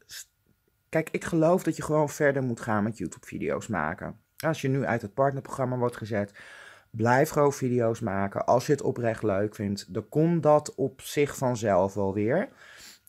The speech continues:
Dat je de kans krijgt opnieuw partner te kunnen worden, want dan heb je wel je uren behaald, wel genoeg abonnees, hè. Dus ga vooral voor die groei.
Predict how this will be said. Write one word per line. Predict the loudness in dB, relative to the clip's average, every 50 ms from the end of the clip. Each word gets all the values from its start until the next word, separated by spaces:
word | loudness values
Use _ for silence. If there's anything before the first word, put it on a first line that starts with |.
| -8
Dat | 0 0 0 0 0
je | -2
de | -2 2
kans | 2 2 2 2 0
krijgt | 0 2 2 2 2 0 -4
opnieuw | -4 -2 0 2 2 0
partner | 0 2 4 4 4 4 2 0 -6
te | -6 -10
kunnen | -8 -6 -4 -4 -4 -2
worden, | 0 0 0 0 0 -2
want | -2 -4 -4
dan | -6 -4
heb | -2 -4 -4 -4
je | -4 0
wel | 2 4 4 4
je | 4 2
uren | 2 2 0 0 0 -2
behaald, | -4 -6 -6 -6 -4 -4 -4 -4 -2
wel | 0 0 0
genoeg | 0 -2 -4 -4 -4 -6 -6 -6
abonnees, | -6 -4 -4 -4 -4 -2 -4 -4 -6 -4
hè. | -4 -4
Dus | -2 -4 -2
ga | 0 0 0
vooral | 0 -2 -2 0 0 0
voor | 0 0 -2 -2
die | -2 -4
groei. | -6 -4 -2 2 4 4 4 2 0 -4